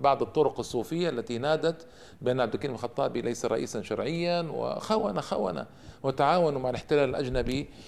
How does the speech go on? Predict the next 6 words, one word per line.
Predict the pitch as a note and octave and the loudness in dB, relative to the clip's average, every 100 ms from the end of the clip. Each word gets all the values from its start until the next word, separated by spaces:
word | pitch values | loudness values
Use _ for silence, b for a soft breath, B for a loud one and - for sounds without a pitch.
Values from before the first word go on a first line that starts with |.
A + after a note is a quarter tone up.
| B | B
في | - A#2+ | -4 0
هذا | A#2 B2+ A#2 A#2+ A#2+ - - - | 4 4 6 4 4 0 -6 -4
الباب. | A2 A2+ F#2+ - - B B B B - | 2 6 6 4 -14 B B B B -4
وهنا | D3+ D3+ D3 C#3 C#3 - - - - B2 B2+ F3 E3 D#3+ D#3+ - B B B - | 4 8 10 8 6 2 -10 -10 -8 -4 0 4 6 6 4 -6 B B B 0
أمام | B2+ D#3+ | 4 6
بشاعة | C3+ B2 F3 F#3 B2+ B2+ | 6 4 6 8 8 6